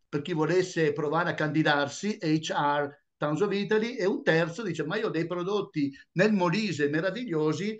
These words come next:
scrive a Product, eh, e così, diciamo, velocizziamo. Poi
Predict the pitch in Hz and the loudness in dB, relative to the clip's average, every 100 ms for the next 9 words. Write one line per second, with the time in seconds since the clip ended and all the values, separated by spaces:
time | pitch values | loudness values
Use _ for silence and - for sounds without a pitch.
0 | - - - 208 165 165 196 170 156 143 | -12 -20 -4 2 2 4 2 2 2 2
1 | 139 147 143 160 160 - _ _ 156 147 | 0 -4 -2 -2 -2 -14 _ _ 0 4
2 | 147 175 208 180 147 170 156 151 147 147 | 4 2 2 2 2 -2 -2 -2 0 0
3 | 147 156 160 160 147 127 127 117 127 - | 2 2 2 0 -4 -2 -6 -6 -10 0
4 | 185 156 | 2 2